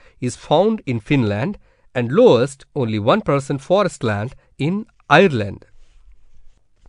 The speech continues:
Wildlife. The wolf and the bear are the important animals found in Europe.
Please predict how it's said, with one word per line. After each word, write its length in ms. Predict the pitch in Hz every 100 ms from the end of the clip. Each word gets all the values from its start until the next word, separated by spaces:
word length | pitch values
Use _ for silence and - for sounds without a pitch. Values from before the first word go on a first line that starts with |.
| - _
Wildlife. 880 | 131 127 160 165 131 117 90 85 _ _ _ _ _ _ _
The 140 | - 120
wolf 480 | 127 196 277 254 -
and 180 | 147 127
the 100 | 117
bear 480 | 107 135 110 110 131 -
are 120 | 117
the 160 | 107 -
important 760 | 147 147 208 226 - 208 196 -
animals 640 | 151 185 151 107 113 - - _
found 540 | _ - 151 165 202 196
in 320 | 135 110 120 151
Europe. 500 | 190 196 98 80